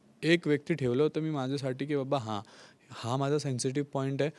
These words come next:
आणि ही माझ्यासाठी आहे, मी याच्यासाठी आहे, एक आहे माल-, माझ्यासाठी जिथे मला चांगलं फील होतंय.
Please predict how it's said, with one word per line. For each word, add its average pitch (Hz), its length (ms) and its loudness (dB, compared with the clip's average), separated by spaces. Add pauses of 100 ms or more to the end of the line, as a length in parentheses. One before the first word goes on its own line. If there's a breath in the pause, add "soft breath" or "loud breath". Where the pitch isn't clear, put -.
(720 soft breath)
आणि 131 180 0
ही 123 180 0
माझ्यासाठी 131 640 0
आहे, 131 300 2
मी 131 180 -2
याच्यासाठी 123 580 -2
आहे, 123 360 0 (160)
एक 131 220 -2
आहे 120 260 -2
माल-, 117 280 -4
माझ्यासाठी 117 600 -4
जिथे 113 260 -2
मला 117 280 -2
चांगलं 107 360 -4
फील 120 180 -2
होतंय. 120 220 -2